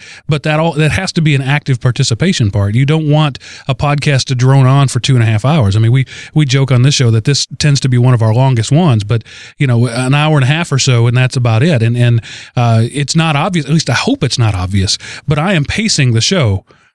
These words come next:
uh, as we go, you know, and I'm moving different topics, and I'm sending cues to the guys, uh, you know, when we're, we have our own private chat there that we use. And, and so I'll, I'll tell them what's going on when I have, when I'm recording other,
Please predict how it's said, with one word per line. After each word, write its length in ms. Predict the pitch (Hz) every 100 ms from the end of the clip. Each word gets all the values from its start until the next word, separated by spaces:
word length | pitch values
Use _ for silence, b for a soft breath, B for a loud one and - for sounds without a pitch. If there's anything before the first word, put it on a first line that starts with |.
| _
uh, 120 | 131 123
as 180 | 151 139
we 140 | 131
go, 360 | 131 160 104 92
you 100 | 110
know, 100 | 117
and 100 | 131
I'm 140 | 139
moving 320 | 139 156 135
different 240 | 131 143 123
topics, 340 | 135 - 135
and 80 | 135
I'm 120 | 151
sending 340 | - 185 160 135
cues 240 | 165 156
to 100 | 151
the 80 | 135
guys, 440 | 131 139 170 -
uh, 100 | 135
you 140 | 123 123
know, 100 | 123
when 220 | 127 127
we're, 180 | 131 127 B B B
we 100 | 151
have 160 | 139 131
our 100 | 131
own 140 | 135
private 340 | 123 143 147 131
chat 340 | - 131 123
there 280 | 131 131 135 B B -
that 160 | 139 127
we 120 | 123
use. 280 | 123 147 135
And, 160 | 113
and 120 | 123
so 120 | 123 120
I'll, 240 | 120 117
I'll 220 | 120 127
tell 220 | - 139
them 160 | 127 139
what's 140 | 135
going 180 | - 127
on 140 | 131 143
when 80 |
I 60 | 139
have, 240 | 135 127
when 100 | 131
I'm 100 | 131
recording 380 | 123 - 151 139
other, 400 | 135 156 165 151